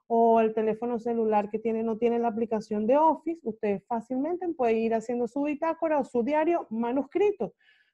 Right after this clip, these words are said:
Lo escriben a mano y cuando una vez terminado, le pueden tomar una foto que se vea muy clarita y de igual manera lo pueden subir a Classroom o me lo mandan al correo. ¿Hay alguna pregunta, chicos? ¿Alguna duda con respecto a la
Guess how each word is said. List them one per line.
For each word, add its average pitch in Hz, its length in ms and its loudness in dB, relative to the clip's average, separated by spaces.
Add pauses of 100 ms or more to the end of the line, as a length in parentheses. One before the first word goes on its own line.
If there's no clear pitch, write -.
Lo 220 100 0
escriben 220 480 2
a 285 80 0
mano 339 480 0
y 247 80 -4
cuando 233 280 -2
una 226 200 0
vez 262 160 -2
terminado, 339 540 -2 (100)
le 240 100 -2
pueden 226 300 -2
tomar 233 380 0
una 240 280 -4
foto 302 320 0
que 302 80 -4
se 262 160 -4
vea 208 220 -2
muy 254 260 -2
clarita 370 520 0
y 269 120 -4
de 262 140 -2
igual 240 220 0
manera 302 340 -2
lo 302 140 -2
pueden 220 200 -2
subir 220 380 0
a 202 120 -2
Classroom 359 540 0 (520)
o 349 280 2
me 359 120 0
lo 294 140 0 (160)
mandan 220 320 -2
al 226 140 0
correo. 165 380 -8 (1040)
¿Hay 285 220 6
alguna 320 380 2
pregunta, 302 500 -2
chicos? - 360 -4
¿Alguna 247 540 0
duda 294 420 0
con 311 160 -2
respecto 294 640 -2
a 269 100 4
la 269 280 0